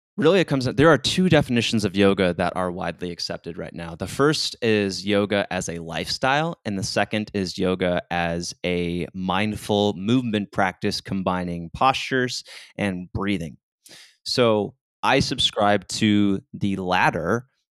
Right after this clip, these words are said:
in terms of if I tell people, "Hey, I practice yoga regularly," that's how I practice yoga. But if you say, "I practice yoga," and you do it for the, you know, the former definition,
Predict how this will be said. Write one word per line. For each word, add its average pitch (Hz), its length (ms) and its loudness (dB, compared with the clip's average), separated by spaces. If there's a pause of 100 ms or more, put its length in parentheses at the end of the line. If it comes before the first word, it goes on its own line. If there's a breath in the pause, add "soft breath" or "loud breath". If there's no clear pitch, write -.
(380)
in 110 140 2
terms 110 300 -2
of 95 360 -6 (220)
if 110 180 -6
I 101 160 4
tell 101 320 -4
people, 98 360 -6
"Hey, 113 240 4
I 98 120 4
practice - 580 -4
yoga 95 360 4
regularly," 90 800 -2
that's 98 260 0
how 92 240 0
I 90 80 0
practice 90 480 -4
yoga. 113 340 4 (440 loud breath)
But 156 320 6 (640)
if 123 220 0
you 131 140 8
say, 110 440 6
"I 110 120 2
practice 113 500 -6
yoga," 98 280 4
and 92 140 2
you 98 80 4
do 101 220 2
it - 180 0
for 98 460 2
the, 92 420 0
you - 100 -2
know, 87 200 -6
the 90 80 -12
former 139 420 0
definition, 92 720 -4